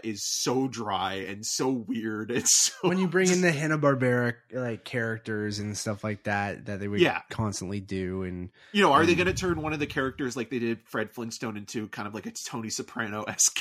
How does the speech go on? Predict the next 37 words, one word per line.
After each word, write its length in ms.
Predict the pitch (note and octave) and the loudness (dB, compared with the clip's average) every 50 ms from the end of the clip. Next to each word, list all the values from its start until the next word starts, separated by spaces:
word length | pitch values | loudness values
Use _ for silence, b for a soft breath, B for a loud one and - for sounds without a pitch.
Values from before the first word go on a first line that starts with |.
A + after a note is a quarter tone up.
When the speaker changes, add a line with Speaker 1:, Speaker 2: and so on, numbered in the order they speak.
| - - - | -4 -2 -2
Speaker 1:
<laughs> 140 | C6+ C6+ - | -4 -2 -2
character? 400 | - - - _ - - D#3+ C#3+ C3+ A2+ | -4 -6 -8 _ -6 -6 -6 -4 -2 0
Speaker 2:
Yeah. 300 | G#2 F#2 E2 C#2 A1+ G1+ B B B B C4+ B3+ A3+ G#3+ G#3 B - | 2 2 2 0 -2 -4 B B B B -16 -16 -16 -16 -16 B -2
Speaker 1:
Um, 440 | C3 C3 B2 B2 A#2+ A2+ A2 A#2 - - | 0 0 2 0 -2 -4 -6 -8 -4 -2
and, 240 | D#3 D3+ D3 D3 - | -2 -2 -2 -4 -2
and 160 | - F#3+ F#3 - | 0 0 2 6
I 100 | F3+ G3 | 6 6
just 180 | F3+ G3 F3+ - | 6 4 2 2
love, 400 | E3+ D#3 D3+ D#3 D3+ C3+ C3+ B2 - - | 4 6 6 6 4 2 -4 -12 -6 -2
um, 480 | C3 A#2+ A#2+ A#2 G#2+ A2 A2 G#2+ A2 - _ - B2+ | 0 0 0 0 -2 -4 -8 -12 -12 -16 _ -20 -4
Gary 280 | - D3 C3 B2+ B2+ A#2 | -2 0 2 2 2 0
Cole, 500 | - - - F#3 F3+ F3 D#3 C3 B2 A#2 | -4 -4 -2 0 2 2 4 2 2 0
who 160 | - C3+ A#2 | -2 -6 -8
voices 760 | A2 A#2 A2 A2+ A2 - - A#2+ G#2+ G2+ G2 G2+ - - - - - | -4 -4 -2 -2 -4 -4 -6 -8 -8 -8 -10 -10 -12 -14 -14 -16 -12
Harvey 280 | A#2 B2 A2 G2+ G#2+ G2 | -10 -8 -8 -8 -8 -8
Birdman, 520 | F2+ G#2 G#2 G#2 G2 G2 G2 G2 G2 G2 | -8 -6 -6 -6 -6 -8 -10 -10 -10 -10
his 320 | G#2 A2 A#2 G#2 F#2 F2+ - _ _ - | -8 -6 -6 -6 -6 -10 -16 _ _ -12
kind 160 | - A2 F#2+ | -10 -10 -10
of 60 | F2+ - _ - | -12 -16 _ -10
just 200 | A2+ G#2 - - _ _ _ _ - - _ _ _ - | -10 -10 -10 -14 _ _ _ _ -20 -20 _ _ _ -10
delivery 600 | A#2 G#2 F#2+ G2+ G2 F#2+ F#2 F#2+ - - - - | -8 -6 -6 -6 -8 -8 -10 -12 -14 -12 -12 -10
and 140 | G#2+ G#2+ F#2+ | -10 -8 -8
just 140 | A2 F#2 | -6 -4
Speaker 2:
Yeah. 40 | F2 | -4
Speaker 1:
kind 120 | D#2+ A2 A2 | -4 -4 -6
of 80 | G#2 - | -6 -6
being 220 | A#2 G#2+ G#2 G#2+ | -6 -6 -6 -6
almost, 380 | G#2 G#2+ G#2+ G#2+ G#2+ G2 - G2+ | -8 -8 -6 -8 -8 -8 -8 -8
like, 200 | G2+ F#2+ - - | -10 -10 -10 -10
kind 140 | A#2 G#2+ G#2 | -8 -8 -8
of 80 | G2+ | -8
weirdly, 680 | G#2 G#2+ A2 A2 G#2+ G#2 G#2+ A2 G#2+ G#2 G#2 G2+ G2 b b b b b b b b b b _ | -8 -6 -4 -4 -4 -4 -4 -6 -4 -4 -4 -6 -8 b b b b b b b b b b _
uh, 360 | - A2+ G#2+ G#2 G2 F#2+ F#2 - - - | -4 -4 -4 -2 -4 -4 -6 -8 -2 0
unaffected 600 | D#3+ D#3 D3 C#3+ - E3 C#3+ - - - D3 C#3+ | 2 2 2 2 0 -4 -4 0 2 2 4 4
by 140 | - C3+ - - | 4 2 2 2
<laughs> 60 | - - | 0 0
everything, 960 | - - - F3+ F3 - - - E3+ - - - E3 - - - - C3+ - | 0 2 0 0 0 0 -4 -8 -8 -6 -4 -4 -4 -6 -6 -12 -16 -16 -16